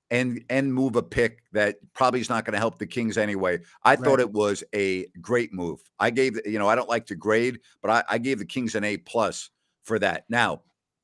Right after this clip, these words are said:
Speaker 1: the domino effect is, "All right, now what are they going to do?" But in terms of that move, I liked it. Richaun didn't wanna be in Sacramento. He acted like he didn't wanna be in Sacramento, and now he gets a fresh start. Good for him. Maybe he helps out Dallas.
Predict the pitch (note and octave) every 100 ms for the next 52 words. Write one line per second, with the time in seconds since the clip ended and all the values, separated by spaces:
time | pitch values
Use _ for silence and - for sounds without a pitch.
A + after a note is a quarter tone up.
0 | _ - A2 C#3 D3 F3 C#3+ A2 - G#2+
1 | - G#2+ A2+ G#2 G#2 A2+ B2 G#2+ G#2 F#2
2 | G#2 G2 G#2 F2 G2+ F2 G#2 G2+ C#3 C3+
3 | A#2+ A#2 A2 A#2 A#2 G#2+ _ _ _ A2
4 | A2 G#2+ G2+ - - _ _ - G2+ D3
5 | C#3+ C#3+ C3+ C3 B2 A#2+ A#2+ A#2 A2+ A2
6 | - A2+ G#2 G#2 G2+ G2 F#2+ E2+ _ _
7 | _ _ - A#2+ G#2 F2 _ _ _ A2+
8 | C3 C3+ A2 A#2+ A#2 A#2 A2+ A2+ G#2+ G#2+
9 | G2+ - G#2+ - G2+ G2 F#2+ F2 _ _
10 | - G#2+ G#2 A#2 B2 A#2 C#3 C3+ A2+ -
11 | A2+ A2+ G#2 - G#2+ G#2 - _ C3 A#2
12 | C#3+ A2+ A2 A#2 A#2+ _ G2 A#2 B2 A#2
13 | A#2 G#2+ - A2+ G#2 A2 A2 A2 G2+